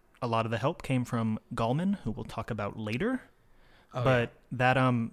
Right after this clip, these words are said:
Speaker 1: that run for, like, the touchdown, I think was, like, a thirty-yard run for a touchdown. Um, and the Eagles' defense wasn't there, really,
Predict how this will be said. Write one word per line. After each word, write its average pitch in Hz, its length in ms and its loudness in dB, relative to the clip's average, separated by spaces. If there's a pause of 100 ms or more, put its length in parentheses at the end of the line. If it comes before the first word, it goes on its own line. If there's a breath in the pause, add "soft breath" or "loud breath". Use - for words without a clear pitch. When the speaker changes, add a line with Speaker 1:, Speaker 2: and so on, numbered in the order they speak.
Speaker 1:
that 147 180 2
run 165 360 8
for, 139 200 -2
like, 117 160 0
the 113 60 -2
touchdown, 135 360 2
I 123 40 2
think 110 140 -2
was, 117 80 -4
like, 107 100 -4
a 104 40 -8
thirty-yard 113 500 0
run 110 140 -2
for 113 120 -6
a 104 40 -4
touchdown. 131 520 -2 (680 soft breath)
Um, 107 460 -2
and 110 380 -4 (180)
the 123 160 -4
Eagles' 123 240 0
defense 135 600 -2 (720)
wasn't 120 440 0 (720)
there, 123 420 0 (560)
really, 165 360 -2